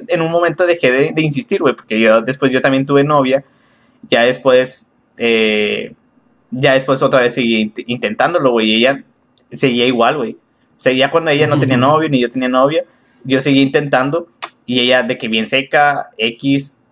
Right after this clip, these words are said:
Speaker 1: eh, de que punto, nada, y te lo juro, güey, fue algo muy, muy difícil para mí, y ya después hasta que un día me dio una oportunidad, güey,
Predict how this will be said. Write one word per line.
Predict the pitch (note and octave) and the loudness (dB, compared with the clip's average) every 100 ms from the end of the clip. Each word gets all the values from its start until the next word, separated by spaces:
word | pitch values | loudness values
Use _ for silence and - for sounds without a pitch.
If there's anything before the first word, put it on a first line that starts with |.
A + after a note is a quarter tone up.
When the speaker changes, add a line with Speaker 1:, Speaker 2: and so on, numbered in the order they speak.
| _ - | _ -8
Speaker 1:
eh, | A2+ G#2 G#2 D#2 - | -4 -4 -4 -12 -8
de | A2+ A2+ | -4 -4
que | A2+ G#2+ | -2 -4
punto, | - A#2+ A#2 - A2+ - | -2 -4 -4 -6 -8 -6
nada, | C3 A#2+ B2+ C3+ C#3 C3+ | -2 0 2 2 2 0
y | A#2+ A2 - - | -2 -4 -8 -4
te | C#3 | 0
lo | C3+ | 0
juro, | D3 D3+ | 2 2
güey, | A#2+ A2 - - | 2 0 -4 -4
fue | C3+ | 0
algo | B2+ C#3+ | 2 0
muy, | D#3+ D3+ D3+ | -2 -2 0
muy | D#3 D3 D3 | 0 -2 -2
difícil | D3 C3+ C#3 C#3 | 0 0 0 -2
para | A#2 G#2+ | -2 -2
mí, | A#2 C#3+ _ _ _ _ _ _ _ | -4 -6 _ _ _ _ _ _ _
y | - A#2+ A2+ A2 A2 G#2 G2 | 0 2 2 2 0 -2 -2
ya | A2+ A#2 | 0 0
después | B2 - C#3 | 0 0 0
hasta | D#3 E3 | 0 0
que | D#3 | 0
un | B2+ | 0
día | C3 C#3 | 2 2
me | D3+ | 2
dio | C3+ | 0
una | B2+ C#3+ | 0 0
oportunidad, | E3+ - D3+ C3 C3+ B2+ A2+ | -4 -4 -2 2 4 4 2
güey, | A2 | -2